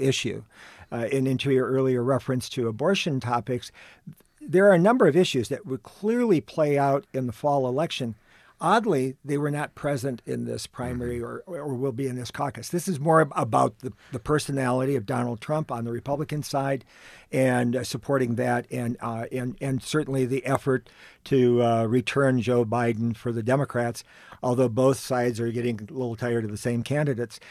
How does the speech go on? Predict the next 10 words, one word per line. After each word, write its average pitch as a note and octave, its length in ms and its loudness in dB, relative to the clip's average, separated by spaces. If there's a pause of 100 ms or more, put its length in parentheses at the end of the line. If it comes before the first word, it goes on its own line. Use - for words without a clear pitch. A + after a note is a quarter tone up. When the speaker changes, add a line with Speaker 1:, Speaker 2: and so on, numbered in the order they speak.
(160)
Speaker 1:
But D3+ 100 0
she's C#3 220 4
very D#3 160 8
much C#3+ 240 2
right, C3 280 4
and B2+ 160 0
I A#2+ 80 0
think C3 280 -2
that, A#2 340 -4
uh, A2+ 180 -6